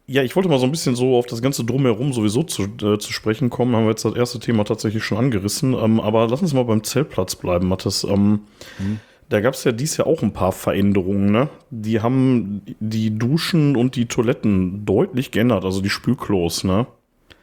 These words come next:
Speaker 1: Die haben,
Speaker 2: Ähm.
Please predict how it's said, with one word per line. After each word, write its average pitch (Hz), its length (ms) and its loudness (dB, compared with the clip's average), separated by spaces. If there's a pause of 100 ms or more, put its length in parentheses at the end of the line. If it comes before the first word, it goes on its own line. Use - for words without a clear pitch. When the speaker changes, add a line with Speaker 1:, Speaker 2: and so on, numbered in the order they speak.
(1040)
Speaker 1:
Die 98 160 2
haben, 107 480 2
Speaker 2:
Ähm. 107 480 2